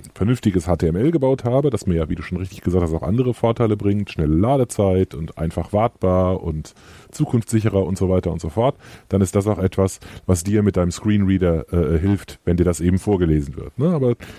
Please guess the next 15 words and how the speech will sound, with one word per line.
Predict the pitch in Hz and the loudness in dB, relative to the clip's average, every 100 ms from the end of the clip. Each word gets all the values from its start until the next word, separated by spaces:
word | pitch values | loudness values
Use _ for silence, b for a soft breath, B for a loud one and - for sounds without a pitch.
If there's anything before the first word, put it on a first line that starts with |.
| B B B - | B B B -4
es | 98 | -2
gibt | 135 - | 0 0
ja | 147 | -2
auch | |
sehr | 110 117 | 0 0
viel | - 127 | 2 0
dynamischere | 123 151 147 113 98 | 2 2 0 0 2
Sachen | 92 92 87 | 0 0 -2
und | 85 | 0
da | 92 | 0
muss | 87 113 | 0 0
es | 131 | -2
doch | 120 107 | -2 -2
so | 101 | 0
sein, | 95 104 117 120 107 | 0 2 2 0 -4